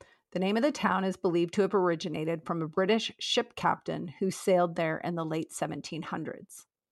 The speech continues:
His name was Nathaniel Portlock. It grew to a larger town in the early nineteen hundreds. It developed into a cannery town where they processed mostly salmon.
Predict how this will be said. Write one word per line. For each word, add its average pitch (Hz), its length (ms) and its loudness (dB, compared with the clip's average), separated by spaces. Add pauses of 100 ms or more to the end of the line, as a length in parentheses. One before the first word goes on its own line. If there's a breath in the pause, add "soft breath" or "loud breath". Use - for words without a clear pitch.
(580 soft breath)
His 220 220 0
name 190 200 2
was 196 280 0
Nathaniel 175 840 0
Portlock. - 680 0 (1300)
It 208 140 4
grew 226 220 4
to 330 160 4
a 214 40 6
larger 180 360 6
town 165 600 0
in 175 260 0
the 175 280 0
early 180 320 2
nineteen 151 460 -4
hundreds. - 680 -8 (1300)
It - 80 -8
developed 202 440 8
into 247 220 4
a 254 60 2
cannery 180 480 0
town 175 380 2
where 175 120 2
they 165 140 2
processed 170 560 2
mostly 160 400 -2
salmon. 147 640 -6